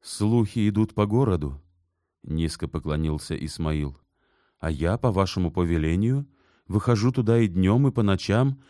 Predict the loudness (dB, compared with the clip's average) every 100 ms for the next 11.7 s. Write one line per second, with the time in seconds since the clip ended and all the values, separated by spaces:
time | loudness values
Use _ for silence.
0 | _ -14 0 2 4 2 2 0 0 -2
1 | 0 0 4 2 2 0 2 2 2 4
2 | 2 2 0 2 2 0 -4 -6 _ _
3 | _ -6 -6 0 2 2 2 -2 0 0
4 | 2 2 0 -6 -4 -4 0 0 0 -4
5 | -12 _ _ _ _ _ _ -10 -2 0
6 | 0 0 0 -2 0 -2 0 0 2 0
7 | -2 -2 -2 -2 -2 0 -2 -6 -12 _
8 | _ _ _ -4 0 0 0 -2 -4 0
9 | 2 2 2 2 0 -8 -2 0 2 0
10 | -2 -4 -2 -2 -2 -8 -20 _ _ _
11 | _ _ -8 -4 -2 -4 -6